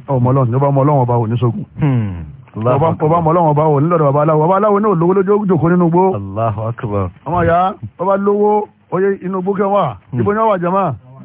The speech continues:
Speaker 2: Hmm.
Speaker 1: Yóò wà l'Abuja, yóò wà ní Lekki phase two. Yóò máa gbádùn l'Amẹ́ríkà.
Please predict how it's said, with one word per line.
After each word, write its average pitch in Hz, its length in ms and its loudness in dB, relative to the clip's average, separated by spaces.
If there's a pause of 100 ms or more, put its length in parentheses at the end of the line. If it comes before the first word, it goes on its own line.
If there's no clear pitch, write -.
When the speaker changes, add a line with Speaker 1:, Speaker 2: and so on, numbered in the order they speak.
(100)
Speaker 2:
Hmm. 110 180 -10
Speaker 1:
Yóò 202 140 -2
wà 202 100 0
l'Abuja, 185 380 -2 (240)
yóò 190 180 -2
wà 170 100 0
ní 180 360 0
Lekki 185 320 0
phase 165 220 0
two. 180 200 0 (880)
Yóò - 120 -4
máa 160 120 0
gbádùn 165 280 0
l'Amẹ́ríkà. 160 420 0